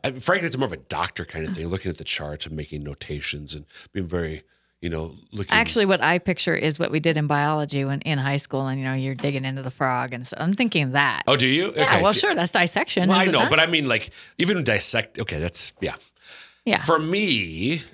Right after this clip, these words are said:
Speaker 1: uh, you've heard me actually recently use this image. It's, it's like a, um, and the, there's a term, I, I learned this term several years ago, but I love it. It's a museum docent. The
Speaker 2: Oh, yeah.
Speaker 1: docent is
Speaker 2: Yeah.
Speaker 1: the person who in the museum points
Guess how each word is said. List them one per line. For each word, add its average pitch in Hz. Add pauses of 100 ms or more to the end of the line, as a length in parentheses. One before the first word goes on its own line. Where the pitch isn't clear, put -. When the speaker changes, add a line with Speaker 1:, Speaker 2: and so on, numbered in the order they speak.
Speaker 1:
uh, 127
you've 143
heard 170
me 101
actually 90
recently 90
use 78
this 80
image. 69 (540)
It's, -
it's -
like 120
a, 92
um, 78
and 101
the, 101
there's 92
a 95
term, 85 (120)
I, 104
I 117
learned 170
this 156
term 110
several 120
years 98
ago, 87
but 87
I -
love 95
it. 85 (220)
It's -
a 110
museum 113
docent. - (540)
The -
Speaker 2:
Oh, 160
yeah. 151 (140)
Speaker 1:
docent 143
is 127
Speaker 2:
Yeah. 143
Speaker 1:
the 143
person 117
who 110
in 113
the 117
museum 92 (840)
points 139